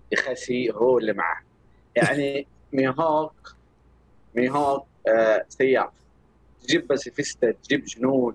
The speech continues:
تجيب من، إذا ما معك أدميرال ثاني، ما راح تصير. ليش؟ لأنه هو يوم تنزل أنت بالسفن سلاش واحد قاطع على المساحة الحيز هذا كامل، حيقص كل شيء موجود. كل الباسيفيستا، الجنود، السفن، كلها بتنقطع.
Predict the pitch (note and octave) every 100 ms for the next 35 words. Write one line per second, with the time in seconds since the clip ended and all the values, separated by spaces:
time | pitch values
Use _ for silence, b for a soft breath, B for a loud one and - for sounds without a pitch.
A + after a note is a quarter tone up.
0 | - A2 C#3 B2+ B2 A#2 B2+ B2 C#3+ C#3+
1 | D3 C#3 C3+ C3+ C#3 C3+ C3+ D3 F3 _
2 | _ _ _ _ _ - G#2+ - - _
3 | _ G#2 C#3+ F#3 F#3 - _ _ _ -
4 | D3+ F3 G3+ F#3 - A#3+ G3 D#3 F#3+ G#3+
5 | A3 G#3+ D#3 E3 F3+ F3+ D3 F3 F3 D#3
6 | C3+ C3 - E3+ A3 G#3 F3 E3+ D3 G#2
7 | G2 A#2+ _ _ F3+ F3 D3 B2+ D3 -
8 | - b b b _ _ _ _ - C3
9 | D3+ D#3 D3+ F#3 G3 - D3+ C#3 F3 F3+
10 | C#3 D3+ C#3 C3 D3+ D3 - - D3+ C#3
11 | G3+ F#3+ - - B3 - A#3 G3+ D#3+ C3+
12 | C3 G#2+ - - _ _ _ _ - F3
13 | F#3 C#3+ C3+ C3 C3 - B2 A#2+ C#3 D#3
14 | B2+ A#2+ - - C3 - C4+ - F#3+ D3+
15 | -